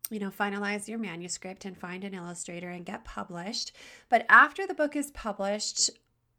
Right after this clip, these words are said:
almost without exclusion, every author that I've talked to has said that the marketing is difficult. They've,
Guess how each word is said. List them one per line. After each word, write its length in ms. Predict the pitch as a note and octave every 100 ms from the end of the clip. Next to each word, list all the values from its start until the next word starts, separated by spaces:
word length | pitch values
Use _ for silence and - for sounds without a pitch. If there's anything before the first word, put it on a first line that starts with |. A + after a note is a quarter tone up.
| _ -
almost 420 | C4 D#4+ - -
without 640 | F4+ D#4 D4 C4 C4+ B3+ -
exclusion, 1000 | A#3+ A#3 - - A#3 C#4+ F4 A3+ F#3+ G3 F#3+
every 360 | A#3 D#4+ D#4+
author 340 | A3+ A#3+ B3 B3
that 120 | A#3
I've 220 | G3+ G3+
talked 460 | - - D#4 G#4 - -
to 320 | G3+ F#3+ F#3+ - - -
has 500 | - C#4+ C4+ B3+ - - _ _ _ -
said 280 | - C4+
that 140 | C4 C4+
the 60 |
marketing 480 | A3 F#3 F#3+ G3+ F#3+
is 160 | F3+ -
difficult. 680 | D#3 D#3 E3 - C2+ -
They've, 260 | F3+ F3+ F3